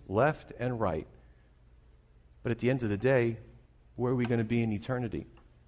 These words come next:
<laughs> Not to keep using the same <laughs> analogies of my former profession, but I saw a lot of people die when they were young, teenagers, twenties, et cetera. We just don't know.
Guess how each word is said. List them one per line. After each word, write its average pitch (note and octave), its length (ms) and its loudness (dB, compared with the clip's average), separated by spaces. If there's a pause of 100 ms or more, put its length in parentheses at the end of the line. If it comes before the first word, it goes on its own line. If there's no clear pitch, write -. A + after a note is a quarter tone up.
(1300)
<laughs> - 0 - (400)
Not G#2+ 140 -2
to A2 80 -8
keep G2+ 280 -4 (300)
using G#2+ 320 0
the F#2+ 80 2
same G2+ 440 4 (240)
<laughs> - 220 -20
analogies G#2 720 4
of F#2+ 140 -2
my F#2+ 200 2
former A2+ 380 0
profession, A2 720 -2
but G2 280 0 (540)
I G2 40 -12
saw A2 160 -2
a - 20 2
lot A2+ 200 6
of A#2+ 60 -4
people A#2 280 -2
die A2 320 4
when G#2+ 120 0
they G#2+ 120 2
were G#2+ 100 0
young, G#2+ 460 0
teenagers, B2 720 -2
twenties, A2+ 500 -2
et G2 80 -10
cetera. A#2+ 360 -2 (140)
We D3+ 120 -2
just D#3+ 240 -4
don't C3+ 200 0
know. D3 260 -6